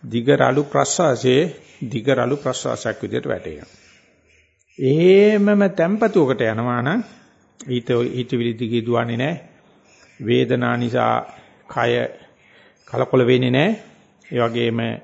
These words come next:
සද්ද නිසා හිත ඇවිස්සෙන්නේ නැතුව, අ, ඇතුළට තැම්පත් වෙනවා නම් මේ හුස්ම "රස්සං වාස සන්තෝ රස්සං අස්ස සාමීති පජානාති" කියලා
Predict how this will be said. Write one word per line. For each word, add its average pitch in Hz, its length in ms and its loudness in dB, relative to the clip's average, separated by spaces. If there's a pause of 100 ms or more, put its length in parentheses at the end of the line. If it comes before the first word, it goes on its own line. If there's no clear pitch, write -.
(320)
සද්ද 127 500 -6
නිසා 127 720 -2
හිත 127 240 -6
ඇවිස්සෙන්නේ 127 480 -2
නැතුව, 127 320 0
අ, - 760 -4 (180)
ඇතුළට 127 420 -8 (920)
තැම්පත් 101 400 -6
වෙනවා 156 340 4
නම් 214 180 2 (640)
මේ 147 180 -4
හුස්ම 139 400 -2 (460)
"රස්සං 143 480 -2
වාස 147 320 -2
සන්තෝ 139 420 0
රස්සං 135 360 -2
අස්ස 131 180 -6
සාමීති 127 480 -4
පජානාති" 127 600 -2
කියලා 170 300 0